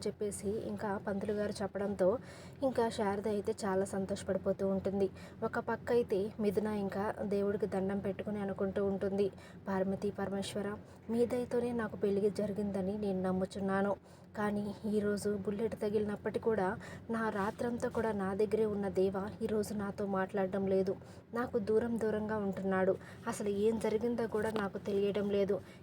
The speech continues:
ఎవరిని అడిగినా ఏమీ చెప్పటం లేదు. దేవ ఎందుకు నాకు దూరంగా ఉంటున్నాడో నాకు తెలియట్లేదు, దయచేసి మీరే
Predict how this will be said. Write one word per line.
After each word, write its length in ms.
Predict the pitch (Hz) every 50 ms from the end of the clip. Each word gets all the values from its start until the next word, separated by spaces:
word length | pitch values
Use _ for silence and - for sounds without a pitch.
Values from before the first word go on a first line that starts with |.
| - 208
ఎవరిని 360 | 208 190 220 240 233 233 226
అడిగినా 260 | 220 220 214 220 233
ఏమీ 380 | 226 214 190 196 202 208 220 208 - -
చెప్పటం 380 | 196 185 - 202 196 214 202 196
లేదు. 300 | 196 196 196 190 196 - - - - - - -
దేవ 220 | 190 226 233 233 262
ఎందుకు 400 | 262 240 214 202 208 233 240 262
నాకు 240 | 233 233 226 220 214
దూరంగా 320 | 196 214 208 208 214 214
ఉంటున్నాడో 500 | 208 196 196 196 190 202 196 196 196 220
నాకు 240 | 220 220 202 196 202
తెలియట్లేదు, 720 | 190 - 196 190 190 196 196 190 196 196 196 190 185 - - - - - - -
దయచేసి 500 | 196 220 214 208 196 - 254 254 - 254
మీరే 440 | 226 214 214 220 233 240 226 - -